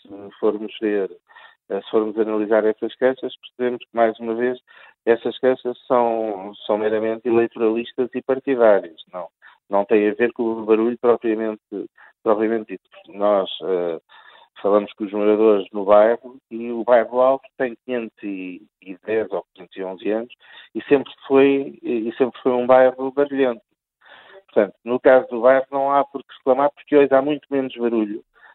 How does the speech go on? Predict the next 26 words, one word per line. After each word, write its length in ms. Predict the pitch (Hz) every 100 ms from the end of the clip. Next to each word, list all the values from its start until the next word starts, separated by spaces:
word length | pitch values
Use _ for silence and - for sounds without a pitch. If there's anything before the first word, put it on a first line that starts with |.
| _
Há 240 | 110 101 104
menos 280 | 139 147
de 80 | -
metade 400 | 120 120 127 113
do 80 | 117
ruído 360 | 107 113 131 -
do 80 | 139
que 140 | -
existia 400 | 131 - 139 135
no, 380 | 135 135 131 131
no 240 | 131 139
passado, 400 | 131 127 135 113
há 160 | 104 98
dez 300 | 107 117 117
ou 60 | 123
há 60 |
quinze 280 | 127 123 -
anos 140 | 131 135
atrás. 320 | 131 123 110 _ - - -
E 120 | 110 135
há 120 | 135 -
cinquenta 520 | 139 131 143 131 135
anos 240 | 131 131
atrás 500 | 131 131 139 147 147
eram 260 | 143 143 139
os 140 | 135